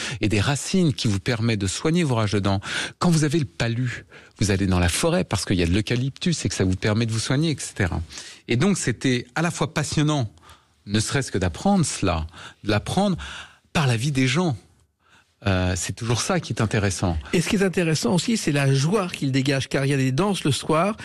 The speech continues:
Speaker 2: et les seuls moments de bonheur de ces gens qui n'ont rien, c'est la danse et la joie.
Speaker 1: Absolument.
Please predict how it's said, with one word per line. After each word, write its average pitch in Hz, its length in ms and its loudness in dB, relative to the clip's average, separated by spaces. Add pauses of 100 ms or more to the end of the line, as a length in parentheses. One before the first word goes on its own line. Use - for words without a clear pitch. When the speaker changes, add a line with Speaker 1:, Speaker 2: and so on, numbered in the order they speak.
(200)
Speaker 2:
et 151 60 2
les 147 120 4
seuls 185 220 2
moments 175 260 2
de 165 60 0
bonheur 170 260 0
de 151 220 -2
ces 139 180 2
gens 156 120 -2
qui 156 120 -4
n'ont 139 160 2
rien, 185 360 2 (220)
c'est - 220 -2
la 135 120 0
danse 165 300 0
et 147 60 2
la 127 100 2
joie. 113 400 0
Speaker 1:
Absolument. 107 560 0